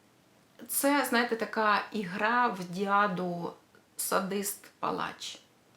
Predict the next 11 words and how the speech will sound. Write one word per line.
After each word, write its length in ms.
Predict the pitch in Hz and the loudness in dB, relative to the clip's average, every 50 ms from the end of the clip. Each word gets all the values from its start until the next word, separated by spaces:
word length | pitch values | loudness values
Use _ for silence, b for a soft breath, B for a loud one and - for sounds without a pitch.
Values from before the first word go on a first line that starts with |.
| _ _ _ _ _ - - | _ _ _ _ _ -8 -4
Ми 320 | 202 214 208 202 190 185 | -2 -2 -2 -2 -2 -2
не 180 | 196 226 247 240 | 0 0 0 0
знаємо, 520 | 220 214 190 175 160 156 160 156 160 160 - | 0 -2 -4 -4 -4 -6 -6 -8 -8 -10 -12
хто 240 | - - - 170 | -14 -10 -10 -8
виросте 420 | 165 165 165 165 160 - - - 156 | -8 -6 -8 -8 -10 -12 -12 -12 -14
з 60 | 160 | -12
дитини. 420 | 160 175 175 - 180 175 175 175 175 - _ | -12 -14 -16 -16 -16 -14 -14 -14 -16 -16 _
Чи 160 | - - 269 | -6 -4 -4
садист, 480 | 262 - 269 269 254 285 330 359 - - - - _ _ _ _ _ _ _ - | -4 -2 -4 -4 -2 -4 -4 -6 -6 -12 -16 -20 _ _ _ _ _ _ _ -14
чи 160 | - - - | -12 -12 -10
палач. 640 | - - 185 165 151 151 - - - - - - | -12 -12 -16 -16 -16 -18 -20 -20 -18 -18 -18 -18